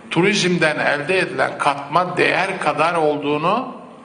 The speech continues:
ve tarıma çok önem vermemiz gerektiğini ifade ettik. <clears throat> Konjonktür olarak bütün dünyada yaşanan, e, kıtlık, açlık ve bir takım olaylar ki çok daha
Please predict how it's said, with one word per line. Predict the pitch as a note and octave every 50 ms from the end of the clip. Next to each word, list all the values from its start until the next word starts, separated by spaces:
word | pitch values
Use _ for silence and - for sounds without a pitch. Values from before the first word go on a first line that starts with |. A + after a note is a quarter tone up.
| - - - - - - - - - -
ve | D#3+ E3 D#3+
tarıma | - F3+ E3+ F3+ F#3+ G3 G#3+ G#3
çok | G#3 A#3 A#3 A#3+ - E3
önem | E3+ F#3 F#3+ G3+ G3+ F#3
vermemiz | F3 D#3+ D#3+ E3 E3 E3+ F3 F3+ F3 D#3 -
gerektiğini | - E3+ D#3+ F3 E3 E3 - - E3 E3+ F3 F3+ F#3+ F#3+ E3+ - - - - - - - - -
ifade | - - - C#3+ C#3 D3 D3 D3+ D3+
ettik. | C#3 C3 - - G#3 A3 G#3+ - - - - - - F3+ - - -
<clears throat> | - - - - - - - - - -
Konjonktür | - D#3+ E3+ E3 D#3+ F3+ F#3 F3+ - G#3 G3+
olarak | G#3 G3 F#3 E3 E3 D#3+ E3 E3 D#3
bütün | D#3+ D#3+ G3+ G#3 G3+ F3
dünyada | E3+ D#3 D#3+ D#3 D3+ D3+ D#3+ D#3+
yaşanan, | D#3+ D#3 D3+ - D3+ D3+ D3 D#3+ F3+ G3+ G#3 G#3+ - - - - - - - - - - - - - - - - - -
e, | - A#2
kıtlık, | - - F3 F3 E3+ E3 E3+ F3+ F#3 F3+ F#3 F#3+ F#3 F#3 F3+ - -
açlık | C#3 C#3 - - - E3 F3 F3 E3 E3 - - - -
ve | - C3+ C3+
bir | D3+ -
takım | F3+ F3 E3+ - D3+ C#3+
olaylar | C#3 C3+ C3+ B2+ B2 B2 A#2+ B2+ C3+ C3 -
ki | - F3+ F3 D#3 - - - - - -
çok | - F#3 F3+ - -
daha | C#3+ D3 D3+ D#3+ D3 C#3 -